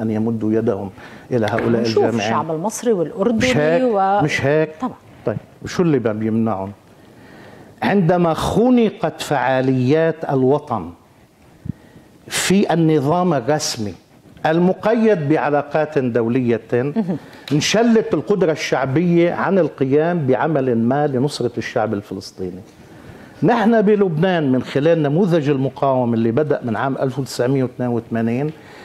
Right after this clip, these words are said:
Speaker 1: بينا هذا النموذج المختلف، فإذاً لازم تبقى للمقاومة، هذا وجهة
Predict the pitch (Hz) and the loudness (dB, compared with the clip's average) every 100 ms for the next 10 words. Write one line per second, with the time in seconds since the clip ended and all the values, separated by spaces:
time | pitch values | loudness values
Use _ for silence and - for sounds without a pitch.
0 | - 113 139 147 185 180 135 139 131 123 | -10 -2 2 2 2 2 2 0 2 2
1 | 120 123 135 113 120 120 113 - 113 110 | 0 2 2 2 0 -2 -8 -6 -4 -2
2 | 113 - - - - 143 170 156 156 170 | -2 -4 -10 -10 -8 -2 0 0 0 -4
3 | - - _ - 143 156 131 117 143 113 | -12 -20 _ -4 0 0 -2 -2 -4 -2
4 | 113 123 113 107 - 107 107 117 123 120 | -2 -2 -2 -4 -2 -2 -2 -2 0 0
5 | 117 98 | 0 -2